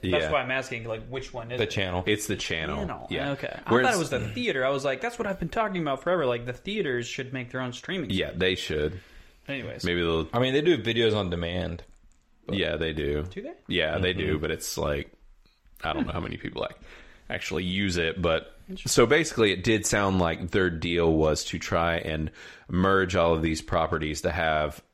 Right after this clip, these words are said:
Speaker 2: something to compete with Netflix and Amazon. Like, that was literally one of the things that they mentioned.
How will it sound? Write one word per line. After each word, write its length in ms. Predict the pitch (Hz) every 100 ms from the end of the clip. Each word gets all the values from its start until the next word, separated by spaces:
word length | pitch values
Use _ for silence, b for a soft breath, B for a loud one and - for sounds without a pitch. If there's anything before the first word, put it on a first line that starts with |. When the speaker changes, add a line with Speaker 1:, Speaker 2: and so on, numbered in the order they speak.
| -
Speaker 2:
something 580 | - - 92 80 82 78
to 160 | - 80
compete 360 | 80 76 78
with 100 | -
Netflix 420 | 80 87 - - -
and 100 | -
Amazon. 320 | - 101 -
Like, 140 | 85 82
that 200 | 80 76
was 220 | 76 -
literally 460 | 87 82 80 78 78
one 160 | 78
of 80 | 76
the 80 | 73
things 360 | - 78 76
that 100 | - -
they 360 | 76 71 69 B B B B
mentioned. 680 | 82 85 80 - - -